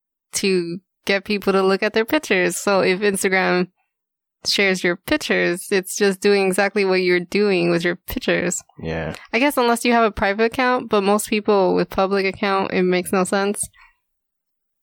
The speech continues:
Speaker 1: 'cause you're already sharing it with everyone.
Speaker 2: Yeah, it doesn't, yeah, it's so stupid. It's so dumb.
Speaker 1: Like, why are you afraid of everyone seeing this picture that you're sharing with everyone?
Speaker 2: Yeah,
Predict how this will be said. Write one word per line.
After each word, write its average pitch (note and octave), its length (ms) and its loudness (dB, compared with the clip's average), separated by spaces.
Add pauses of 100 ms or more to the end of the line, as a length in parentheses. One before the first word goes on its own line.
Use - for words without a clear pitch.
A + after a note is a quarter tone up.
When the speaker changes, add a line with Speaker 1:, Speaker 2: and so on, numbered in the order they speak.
(160)
Speaker 1:
'cause F#3 180 0
you're G3 140 4
already F#3+ 200 2
sharing G#3+ 280 0
it E3 80 0
with D#3 140 -4
everyone. D#3+ 480 -2 (1700)
Speaker 2:
Yeah, B3+ 260 4
it G3+ 60 0
doesn't, G#3 300 2
yeah, D#3+ 460 0
it's - 180 -8
so A2+ 280 -4
stupid. - 840 -6
It's D3+ 160 0
so B2+ 380 4
dumb. F#2+ 260 -4 (140)
Speaker 1:
Like, - 0 -
why G#3+ 280 2
are A3 60 2
you G#3+ 220 4
afraid G3+ 640 0
of F3+ 520 -2 (220)
everyone G3 400 2
seeing F3+ 600 2
this F3 200 0
picture F3 600 0
that E3+ 260 -2
you're F3 500 0
sharing F3+ 500 0
with E3 160 -2
everyone? E3+ 640 -2
Speaker 2:
Yeah, C3 340 0